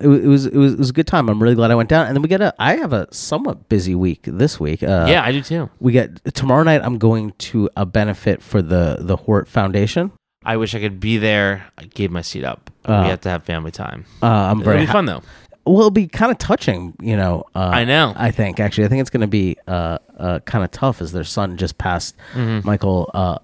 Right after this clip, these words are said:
Speaker 1: two weeks ago, or,
Speaker 2: Yeah.
Speaker 1: or e-, if even that
Speaker 2: After a
Speaker 1: long,
Speaker 2: long
Speaker 1: uh,
Speaker 2: battle with
Speaker 1: long
Speaker 2: cancer.
Speaker 1: battle with cancer, which is very sad. Uh, I'm going as a guest of friend and former guest of the pod, Sarah Friedlander, who I
Speaker 2: Wonderful.
Speaker 1: think is, uh, is,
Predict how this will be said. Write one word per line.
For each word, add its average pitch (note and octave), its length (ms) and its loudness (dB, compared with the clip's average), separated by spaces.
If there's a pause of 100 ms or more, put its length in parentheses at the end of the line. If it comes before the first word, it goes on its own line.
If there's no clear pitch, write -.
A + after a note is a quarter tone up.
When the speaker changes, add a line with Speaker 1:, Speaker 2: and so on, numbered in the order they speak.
(140)
Speaker 1:
two - 160 -4
weeks G#2+ 240 -2
ago, E2+ 280 0
or, F2+ 220 0
Speaker 2:
Yeah. F#2+ 120 -4
Speaker 1:
or F#2+ 60 0
e-, G2+ 160 0
if F2+ 160 -4
even G2+ 220 2
that E2+ 120 0
Speaker 2:
After E2 160 -4
a - 20 0
Speaker 1:
long, E2+ 100 0
Speaker 2:
long G2+ 220 0
Speaker 1:
uh, - 20 0
Speaker 2:
battle F#2+ 460 -4
with G2 100 -12
Speaker 1:
long F#2+ 160 -2
Speaker 2:
cancer. F#2 140 -2
Speaker 1:
battle F#2 140 0
with - 60 -6
cancer, G#2+ 360 -4
which D#2+ 120 -6
is F#2 100 -2
very F#2+ 200 0
sad. C3+ 400 2 (340)
Uh, F#2 240 0
I'm G2+ 120 -6
going G2 320 -2
as F#2 180 -6
a D#2+ 80 -6
guest F2+ 400 -6
of D#2+ 180 -6
friend F#2 420 -4
and D#2+ 100 -10
former F2+ 260 -4
guest F2 240 -4
of F2 60 0
the - 40 -4
pod, D#2+ 300 -4
Sarah D2+ 260 -6
Friedlander, C#3 640 2
who A#2 80 2
I G2 40 2
Speaker 2:
Wonderful. F#2 380 2
Speaker 1:
think - 60 -4
is, F#2+ 120 -6
uh, F2 320 0
is, E2+ 320 -4